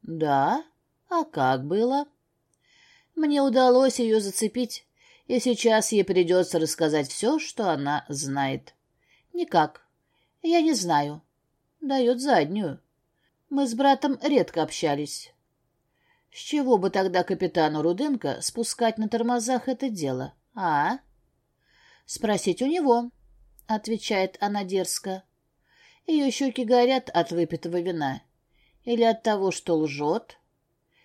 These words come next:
«Я хочу спросить тебя, что ты знаешь. Расскажи мне всё, пока не поздно». Увещеваю правильным тоном. «Я?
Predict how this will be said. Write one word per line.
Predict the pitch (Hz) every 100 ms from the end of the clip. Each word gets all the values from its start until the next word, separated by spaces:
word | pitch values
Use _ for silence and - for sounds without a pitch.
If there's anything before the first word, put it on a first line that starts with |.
| _ _ _
«Я | 220 208
хочу | 180 202 - 214
спросить | - 214 214 - 294
тебя, | - 160 151 156
что | - 190
ты | 226
знаешь. | 208 240 196 - - - _ _ _ _ -
Расскажи | 247 240 247 240 202 254
мне | 233 202
всё, | 180 - 185
пока | 185 170 165
не | 151 156
поздно». | 208 233 180 147 139 - _ _ _ _ _ _ _ -
Увещеваю | 294 262 220 262 214 185 233 277
правильным | 220 190 175 208 233 220
тоном. | 139 135 135 151 _ _ _
«Я? | 208 233 339